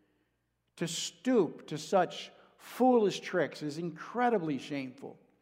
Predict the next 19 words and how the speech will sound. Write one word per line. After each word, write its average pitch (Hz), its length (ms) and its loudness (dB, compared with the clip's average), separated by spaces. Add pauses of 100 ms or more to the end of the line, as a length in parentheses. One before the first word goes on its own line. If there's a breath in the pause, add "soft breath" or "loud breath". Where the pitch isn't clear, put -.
(680 soft breath)
Now, 156 140 -2
we 220 200 4
have 185 200 2
not 202 320 4
tired 170 440 2
of 135 200 -8
pointing 165 420 -6
out 131 380 -4 (720)
that 156 180 0
David 160 380 6
is 165 100 0
a 175 80 0
type 123 420 -4
of - 200 -6
Christ. 160 560 0 (280 soft breath)
And 151 200 0
in 190 220 2
this 226 260 4
instance, 180 800 -4